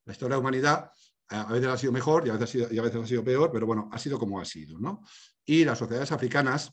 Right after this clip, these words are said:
precoloniales no tenían nada de idílicas, por lo que sabemos, ¿no?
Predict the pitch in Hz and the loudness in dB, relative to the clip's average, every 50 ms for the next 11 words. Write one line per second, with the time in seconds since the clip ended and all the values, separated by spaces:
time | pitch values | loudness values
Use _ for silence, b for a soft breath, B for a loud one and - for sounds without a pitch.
0 | _ - - 107 - 117 107 104 110 131 139 131 127 127 147 139 - _ _ _ | _ -10 -8 -6 -4 -4 -2 0 0 2 2 2 2 0 -2 -4 -10 _ _ _
1 | _ _ - 117 123 131 127 135 131 127 131 127 123 120 123 127 127 127 113 113 | _ _ -2 0 0 0 2 0 0 0 0 0 0 0 0 2 2 0 0 2
2 | 107 107 110 135 135 110 113 113 - 120 120 127 - - 104 95 95 90 95 90 | 0 2 2 2 2 0 -2 -2 -2 -2 -4 -4 -4 -6 -8 -8 -8 -10 -12 -12
3 | - 104 92 85 78 73 73 73 - 104 117 165 226 - - | -12 -10 -10 -10 -10 -12 -14 -12 -8 -6 -6 -6 -6 -8 -14